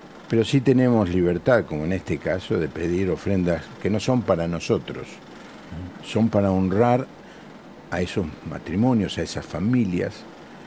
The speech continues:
que han dejado su profesión, su lugar, su ciudad, y se han ido a servir al Señor a otra parte del mundo.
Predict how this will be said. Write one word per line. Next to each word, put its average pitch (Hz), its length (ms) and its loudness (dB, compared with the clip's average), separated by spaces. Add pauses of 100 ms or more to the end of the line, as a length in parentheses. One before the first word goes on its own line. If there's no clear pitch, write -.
(240)
que 95 120 -4
han 87 240 -2 (500)
dejado 104 420 2
su - 160 -6
profesión, 107 800 0 (800)
su - 200 -6
lugar, 92 600 2 (400)
su 69 280 -8
ciudad, 104 640 2 (1300)
y 95 40 -6
se - 200 0
han 110 80 4
ido 120 340 4
a 78 60 -2
servir 104 400 0
al 92 80 0
Señor 104 360 -2
a 101 40 4
otra 87 220 -2
parte 85 340 -4
del 65 100 -4
mundo. 64 320 -10